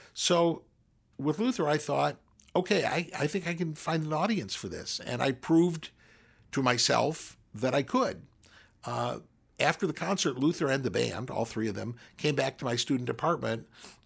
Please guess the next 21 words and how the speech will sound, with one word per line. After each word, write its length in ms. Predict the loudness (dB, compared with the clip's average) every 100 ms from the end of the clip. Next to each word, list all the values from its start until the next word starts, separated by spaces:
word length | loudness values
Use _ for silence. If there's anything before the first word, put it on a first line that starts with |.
| _
and 360 | -2 0 -2 -6 -14 -10
spent 260 | -2 -2 0
the 80 |
night, 240 | 0 0 0
crashed, 480 | -2 0 -2 -6 -6
crashed 340 | -2 -2 -2
there. 180 | -4 -2
I 100 | -2
slept 280 | -2 -4 -4
on 100 | -6
the 80 |
floor. 280 | -2 0 0
Luther 300 | 0 -2 -4
slept 280 | -4 -4 -4
on 140 | -4
my 160 | -2 -4
mattress 400 | -4 -6 -6 -6
on 120 | -8
the 60 | -10
floor. 380 | -10 -10 -14 -18 -20 -20 -18 -20 -4
Um, 460 | -2 0 0 -2